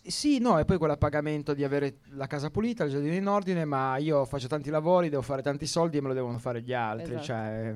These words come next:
Speaker 1: più o meno il discorso è quello e, mm, e funziona così. Poi richieste impossibili, cioè rimedi con, mm, fammi andare via le zanzare.
Speaker 2: Tipo la cosa
Speaker 1: E
Speaker 2: più assurda che ti hanno chiesto?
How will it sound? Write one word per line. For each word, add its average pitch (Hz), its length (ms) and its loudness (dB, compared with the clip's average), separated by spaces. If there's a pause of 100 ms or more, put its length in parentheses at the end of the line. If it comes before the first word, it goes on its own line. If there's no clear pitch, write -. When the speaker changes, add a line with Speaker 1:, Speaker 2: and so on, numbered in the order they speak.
Speaker 1:
più 139 140 -4
o - 20 -6
meno 135 420 -4
il 123 120 -6
discorso 123 420 -4
è 123 40 -8
quello 113 500 -6
e, 110 420 -6
mm, 98 280 -12 (1080)
e 117 80 -8
funziona 120 360 -6
così. 110 220 -10
Poi 143 180 -2
richieste 127 360 -6
impossibili, 139 640 -4 (720)
cioè 120 300 -2
rimedi 135 340 -2
con, 123 160 -2 (100)
mm, 120 380 -10 (480)
fammi 147 260 -4
andare 139 260 -2
via 135 140 -2
le 131 100 -2
zanzare. 151 1000 2
Speaker 2:
Tipo 139 120 4
la 208 120 4
cosa 226 240 2
Speaker 1:
E 220 60 4
Speaker 2:
più 226 120 4
assurda 226 400 2
che 220 100 -6
ti 220 120 -6
hanno 208 140 0
chiesto? 214 540 -4